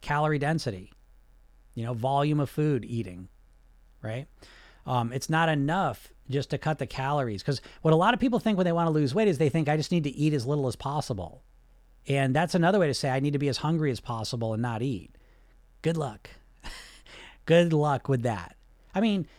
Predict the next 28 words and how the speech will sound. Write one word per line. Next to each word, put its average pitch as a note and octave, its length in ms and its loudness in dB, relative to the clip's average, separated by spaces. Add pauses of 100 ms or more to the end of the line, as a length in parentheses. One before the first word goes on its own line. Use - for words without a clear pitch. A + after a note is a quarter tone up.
(220)
you F3 140 4
ever C4 160 4
feel G#3+ 280 4
like G#3+ 160 6
when F#3 80 4
you're D#3+ 80 4
trying F3 200 2
to F3+ 40 2
lose D#3+ 200 2
weight D#3+ 180 2
that E3+ 60 -2
you C#3 180 -2
feel E3+ 180 0
like D3 100 0
you're C#3+ 100 0
fighting C#3 300 0
against E3 340 -2
yourself? F#3 540 -4 (1300)
Well, C#3+ 120 2
you C#3 140 0
are. C3 380 -4 (520)
<laughs> - 400 -2 (760)
Um, C3 520 0 (120)
in D#3 60 -2
a C3+ 160 0
number C3 400 2
of A2 100 0
ways. F#2+ 440 -4